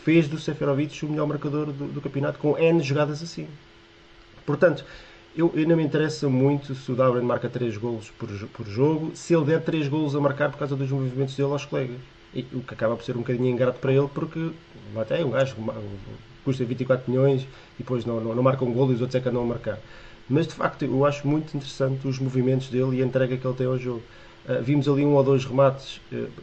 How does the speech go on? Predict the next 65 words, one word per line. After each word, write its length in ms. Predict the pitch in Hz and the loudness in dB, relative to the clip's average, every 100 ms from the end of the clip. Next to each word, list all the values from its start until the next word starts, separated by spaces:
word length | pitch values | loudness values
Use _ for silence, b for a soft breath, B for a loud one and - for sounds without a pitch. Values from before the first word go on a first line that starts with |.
| 131 156 147 | -14 -10 -4
um, 60 | |
houve 220 | 156 135 | -2 0
um 40 | 151 | -2
remate 240 | 135 143 | 0 0
na 60 | 135 | 0
primeira 260 | - 131 | 0 2
parte 260 | 131 131 127 | 4 2 2
que 80 | 127 | -6
a 140 | - | 0
bola 200 | 131 139 | 4 4
saiu 220 | 135 139 | 4 0
com 120 | 135 127 | 2 2
muita 280 | 139 143 | 2 2
força 380 | 135 135 131 - | 0 0 -2 -4
e 180 | 120 113 | -6 -4
o 60 | 120 | 0
guarda-redes 380 | 131 131 131 135 | 4 4 4 4
já 100 | 127 | 4
ia 100 | 127 | 4
para 120 | 127 | 2
um 40 | |
lado, 180 | 123 113 | 2 2
a 40 | |
bola 180 | 113 117 | 0 0
ia 100 | 117 | 0
para 120 | 113 | -2
o 20 | 107 | -4
outro, 180 | 113 | -4
porque 160 | 110 - | -6 -6
a 20 | |
bola 260 | 110 113 110 | -4 -4 -4
ia, 300 | 110 110 104 101 110 | -4 -4 -6 -10 -12
eh, 200 | 104 101 - - - | -12 -12 -14 -18 -18
foi 160 | - | -10
uma 120 | 117 | -8
técnica 360 | 117 147 147 135 | -2 0 0 -2
de 80 | 120 | 0
remate 240 | 113 123 | 0 -2
muito 180 | 123 113 | -4 -8
interessante. 380 | 104 - - 107 - - | -12 -10 -10 -10 -12 -6
Agora, 240 | 135 135 135 B B B B - - | 4 4 4 B B B B -14 -6
não 160 | 117 | -4
tem, 200 | 110 127 | -2 -4
não 260 | 117 127 123 | -2 -2 -4
me 60 | |
parece 240 | 120 127 131 | 0 -2 0
ser 340 | 131 131 - | -4 -4 -4
um 60 | 127 | -2
jogador 240 | 123 127 | 0 -2
com 60 | 131 | 0
uma 100 | 135 | 0
técnica 340 | 135 135 131 | 0 -4 -4
muito 180 | 135 135 | -4 -2
apurada 360 | 135 139 139 139 | -2 2 2 2
no 80 | |
sentido 300 | 135 135 143 | -2 -4 -2
de 80 | 135 | -2
ir 20 | |
para 140 | 135 135 | -2 -4
cima 220 | 143 139 | -2 -2
do 100 | 135 | 0
adversário 440 | 135 - 147 143 | -2 -2 0 2
e 40 | 143 | 0
fazer 280 | 139 135 139 | -4 -2 -2
ali 340 | 139 139 135 | -2 -4 -4